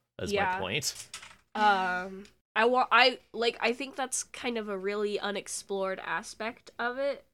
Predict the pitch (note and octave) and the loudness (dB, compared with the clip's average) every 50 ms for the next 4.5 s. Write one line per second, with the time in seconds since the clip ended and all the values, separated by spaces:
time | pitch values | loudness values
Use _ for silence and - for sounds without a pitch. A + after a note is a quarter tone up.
0 | _ _ _ _ _ _ _ _ - - G3+ F#3+ F#3 - - - _ - - D#3 | _ _ _ _ _ _ _ _ -8 -4 -4 -4 -4 -6 -10 -14 _ -12 -10 -8
1 | F3 E3 - - G3 G#3+ - B3 B3 B3+ B3 A#3 A3+ G#3 G3 G3+ - - B3 A#3 | -8 -8 -8 -10 -10 -10 -10 -10 -8 -6 -6 -6 -6 -8 -10 -10 -6 -4 -2 -2
2 | A3 - - G3+ F#3+ G3 G3 G3+ G3+ G3 F#3 E3+ F#3 G3 F3 F3 F3+ E3+ - - | -2 -2 -4 -6 -4 -2 -2 -2 -2 -4 -6 -6 -8 -6 -6 -4 -4 -6 -6 -8
3 | - _ _ _ _ - - F#3+ F#3+ F#3+ F#3 F3+ F3 F3 F3 D3+ F#3 - - F3+ | -14 _ _ _ _ -10 -8 -8 -6 -6 -6 -8 -8 -10 -12 -14 -16 -14 -14 -14
4 | F#3+ G3+ - - - - - - - | -14 -12 -14 -16 -16 -18 -20 -20 -20